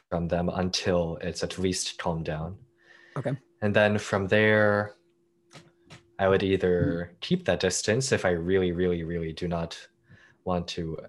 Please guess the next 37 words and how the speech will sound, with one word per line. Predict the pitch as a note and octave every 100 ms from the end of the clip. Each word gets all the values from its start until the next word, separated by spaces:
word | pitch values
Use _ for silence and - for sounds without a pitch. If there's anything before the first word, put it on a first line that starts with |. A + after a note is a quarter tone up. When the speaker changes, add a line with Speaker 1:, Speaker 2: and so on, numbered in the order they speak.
| _ -
Speaker 1:
interact | F#2+ F#2 F2 -
with | F2+
them | E2+
ever | E2+ E2
again | D#2+ F#2 E2
for | D#2+ - D#2+
whatever | D#2 E2 D#2+
reason. | D#2+ E2 - A2 B2+ C3 _ _ - - _ -
Or | A2 A2 A2 A2
I | G2+ G2
would | F#2+ F#2 F#2 F2+
just, | - F2 F#2 F2 E2+ - - - - - F#2
uh, | D#2+ D#2 - _ _ _ -
if | G#2+ G#2+
I | G2 F#2+
have | F#2 A#2 A2+ G#2 - E2+ D#2+
cared | F2 E2
about | D#2 D#2
that | D#2+
person | - E2+ - F2+
in | E2+
the |
past, | - E2+ E2+ -
if | E2+
I, | E2
or | D#2+ F2 D#2+
if | -
I |
still | D#2+ - A2+
care | - G2+
about | F#2
them | F#2 F2+
to | F#2
some | - F2+
extent, | E2+ - F#2 E2+ E2+ - _ _ - - _ _ _ _ _ _ _ _ _ _ _ -
then, | G2+ F#2 F2 E2+ D#2+ E2
uh, | E2+ G2